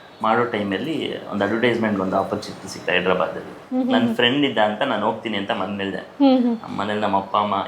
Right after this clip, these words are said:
Speaker 1: "ಇವಾಗ ತಾನೇ ಬಂದಿದ್ಯಾ, ಮೂರ್ ದಿನ ನಾವು ಕೆಲ್ಸ ಎಲ್ಲ ಎಲ್ಲೋ ಹಂಗೆ ಹಿಂಗೆ" ಅಂತ ಹೇಳಿದ್ರು.
Speaker 2: <laughs> ಓಕೆ.
Speaker 1: ಆಮೇಲೆ ಹಂಗೆ ಹಿಂಗೆ ಅಂತ ನನ್ನ ಫ್ರೆಂಡ್ಸ್ ಜೊತೆ ಒಂದು ಶಾರ್ಟ್ ಮೂವಿ ಮಾಡ್ತೀನಿ ಅಂತ,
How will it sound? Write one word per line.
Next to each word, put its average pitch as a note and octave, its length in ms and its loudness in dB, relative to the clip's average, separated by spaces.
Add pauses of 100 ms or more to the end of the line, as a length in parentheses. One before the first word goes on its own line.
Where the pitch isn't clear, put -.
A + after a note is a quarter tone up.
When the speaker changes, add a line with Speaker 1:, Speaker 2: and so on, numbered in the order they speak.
Speaker 1:
"ಇವಾಗ A2+ 220 2
ತಾನೇ A2+ 240 0
ಬಂದಿದ್ಯಾ, G#2 460 0
ಮೂರ್ G#2 240 0
ದಿನ G#2+ 100 0
ನಾವು G2 320 2
ಕೆಲ್ಸ G#2 240 0
ಎಲ್ಲ A2 120 2
ಎಲ್ಲೋ G2 240 2
ಹಂಗೆ G#2+ 260 0
ಹಿಂಗೆ" G2 220 -2
ಅಂತ F#2 180 -6
ಹೇಳಿದ್ರು. B3 360 2
Speaker 2:
<laughs> B3+ 60 0
ಓಕೆ. A3 420 -2
Speaker 1:
ಆಮೇಲೆ G#3 340 2
ಹಂಗೆ G#2 280 -2
ಹಿಂಗೆ G#2+ 180 -6
ಅಂತ G#2 140 -8
ನನ್ನ G#2 100 -8
ಫ್ರೆಂಡ್ಸ್ A#2+ 320 -2
ಜೊತೆ B2+ 160 0
ಒಂದು A2+ 120 -2
ಶಾರ್ಟ್ A2 300 2
ಮೂವಿ A2 120 0
ಮಾಡ್ತೀನಿ F#2+ 340 -4
ಅಂತ, D#2 100 -10